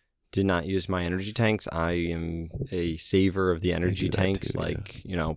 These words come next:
Speaker 1: potions in Final Fantasy. You've gotta end the game with at least a ninety-nine,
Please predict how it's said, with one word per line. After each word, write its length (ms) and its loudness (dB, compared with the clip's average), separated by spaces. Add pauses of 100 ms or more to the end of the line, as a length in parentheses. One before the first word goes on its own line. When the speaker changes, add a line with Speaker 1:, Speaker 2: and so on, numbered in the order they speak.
Speaker 1:
potions 640 8
in 160 6
Final 280 0
Fantasy. 460 2
You've 240 -2
gotta 320 2
end 160 2
the 60 -2
game 340 2
with 160 2
at 160 -6
least 460 -4
a 40 -4
ninety-nine, 840 -2